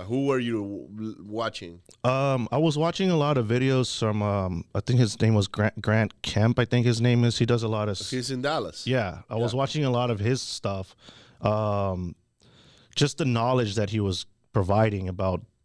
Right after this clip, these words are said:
Speaker 2: different creative. He does more, like, I think,
Speaker 1: He's
Speaker 2: creative
Speaker 1: a
Speaker 2: stuff.
Speaker 1: high-level investor, man. Like,
Speaker 2: Yeah.
Speaker 1: he, he does a lot of creative stuff,
Speaker 2: Yeah.
Speaker 1: raps,
Speaker 2: Right.
Speaker 1: notes, things like that, right?
Speaker 2: Yeah, I haven't done any of that, but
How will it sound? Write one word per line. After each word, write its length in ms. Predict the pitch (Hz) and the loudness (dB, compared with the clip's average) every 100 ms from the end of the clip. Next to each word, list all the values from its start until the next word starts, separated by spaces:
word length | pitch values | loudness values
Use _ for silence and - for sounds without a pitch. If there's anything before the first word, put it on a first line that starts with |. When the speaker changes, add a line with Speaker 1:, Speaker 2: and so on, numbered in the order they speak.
| _ | _
Speaker 2:
different 520 | - 110 113 98 - | 0 0 -2 -6 -8
creative. 480 | - 120 110 110 104 | -6 0 2 2 -2
He 80 | 135 | -4
does 200 | 143 131 | -2 -2
more, 200 | 131 120 | -2 0
like, 160 | 104 - | -2 -4
I 40 | |
think, 180 | 117 107 | -8 -4
Speaker 1:
He's 40 | - 104 | -2 0
Speaker 2:
creative 40 | 226 | 0
Speaker 1:
a 20 | |
Speaker 2:
stuff. 120 | 175 190 | 0 -2
Speaker 1:
high-level 420 | 180 180 160 135 | 0 0 0 -2
investor, 420 | 120 143 185 113 | -2 -2 -2 -6
man. 180 | 107 110 | -4 -4
Like, 160 | 110 | 0
Speaker 2:
Yeah. 200 | 117 120 | 0 0
Speaker 1:
he, 60 | 101 | -2
he 60 | 147 | -2
does 220 | 151 131 | -2 -2
a 60 | |
lot 180 | 127 131 | -2 -2
of 100 | 127 | -4
creative 400 | 127 120 123 131 | -4 -4 -2 -4
stuff, 580 | - 135 123 120 117 - | -6 -4 -4 -4 -8 -12
Speaker 2:
Yeah. 160 | - 110 | -2 0
Speaker 1:
raps, 640 | 117 120 113 113 - - - | 0 0 -2 -4 -8 -10 -12
Speaker 2:
Right. 80 | 110 110 113 113 | -8 -2 0 0
Speaker 1:
notes, 240 | 113 - | -4 -10
things 280 | - 117 110 | -8 -8 -8
like 180 | 95 90 | -10 -10
that, 180 | 80 69 | -12 -12
right? 100 | 92 | -2
Speaker 2:
Yeah, 180 | 113 104 | 0 2
I 40 | |
haven't 280 | 135 165 156 | 0 0 0
done 180 | 127 135 | 0 0
any 240 | 127 143 151 | 2 2 2
of 120 | 139 | 2
that, 260 | 151 117 | 0 0
but 360 | 104 131 123 - | 0 0 0 -2